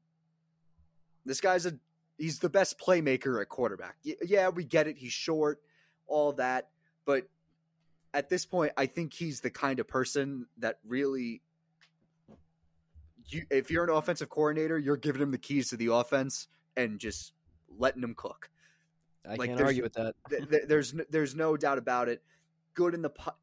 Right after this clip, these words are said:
Speaker 1: good in structure. He's, when he, he's a dual threat. When he breaks out of the pocket,
Speaker 2: He's generational.
Speaker 1: he can throw on the run. He can even run the ball well. He's a generational talent. He's,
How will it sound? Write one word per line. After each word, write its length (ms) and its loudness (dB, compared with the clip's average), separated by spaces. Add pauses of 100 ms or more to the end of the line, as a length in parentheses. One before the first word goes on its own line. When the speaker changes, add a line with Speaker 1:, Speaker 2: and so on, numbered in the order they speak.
(140)
Speaker 1:
good 260 4
in 160 -8
structure. 720 -2 (420)
He's, 500 -14 (300)
when 120 -4
he, 80 -2 (500)
he's 240 -8
a 40 -2
dual 260 -4
threat. 380 -4
When 140 -6
he 60 -2
breaks 300 -2
out 100 0
of 60 -2
the 60 -6
pocket, 480 -4
Speaker 2:
He's 160 -4
generational. 680 10 (180)
Speaker 1:
he 60 -10
can 140 -8
throw 260 -2
on 60 -4
the 80 -6
run. 480 -2 (220)
He 120 -14
can 280 -8
even 260 -8
run 200 0
the 60 2
ball 260 2
well. 440 2 (720)
He's 160 -8
a 40 -8
generational 680 2
talent. 400 -6 (320)
He's, 260 -10